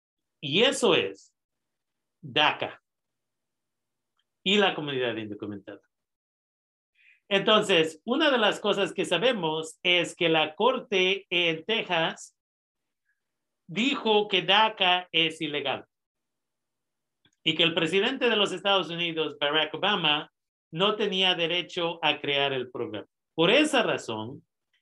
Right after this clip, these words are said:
todas las personas que aplicaron, o la mayoría de las personas que aplicaron para daca en el otoño y la primavera del dos-, otoño del dos mil veintiuno, primavera dos mil veintidós, todo su papeleo se paró.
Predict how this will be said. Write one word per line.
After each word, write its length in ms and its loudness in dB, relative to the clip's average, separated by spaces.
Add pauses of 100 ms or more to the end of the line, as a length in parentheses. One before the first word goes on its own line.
(420)
todas 240 4
las 140 2
personas 440 0
que 100 -2
aplicaron, 500 0
o 40 0
la 120 2
mayoría 280 0
de 80 2
las 160 -2
personas 380 -6
que 80 -2
aplicaron 500 -4
para 220 -2
daca 680 0 (840)
en 580 0
el 200 2
otoño 760 -2 (540)
y 380 -2
la 180 0
primavera 480 -2
del 140 -6
dos-, 240 -6
otoño 340 2
del 120 0
dos 120 -6
mil 140 -4
veintiuno, 520 -2
primavera 440 -2
dos 180 -4
mil 140 -4
veintidós, 760 -2 (240)
todo 280 4
su 120 -6
papeleo 460 0
se 160 -6
paró. 380 -6